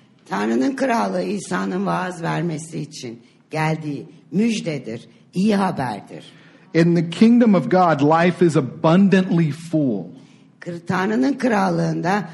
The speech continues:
Speaker 1: bol hayat olmasıdır.
Speaker 2: "I came," Jesus said, "so that they could live life to the fullest."
Speaker 1: İsa dedi ki, "Ben geldim. Böylece sonuna kadar yaşayabilirler," dedi.
Speaker 2: Now.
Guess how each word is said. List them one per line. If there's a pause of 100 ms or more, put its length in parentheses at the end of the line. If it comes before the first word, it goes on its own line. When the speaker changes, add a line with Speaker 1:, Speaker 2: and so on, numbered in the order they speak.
(420)
Speaker 1:
bol
hayat
olmasıdır. (420)
Speaker 2:
"I (160)
came,"
Jesus
said,
"so
that
they
could
live
life
to
the
fullest." (460)
Speaker 1:
İsa
dedi
ki, (320)
"Ben
geldim. (760)
Böylece (120)
sonuna
kadar
yaşayabilirler,"
dedi. (800)
Speaker 2:
Now.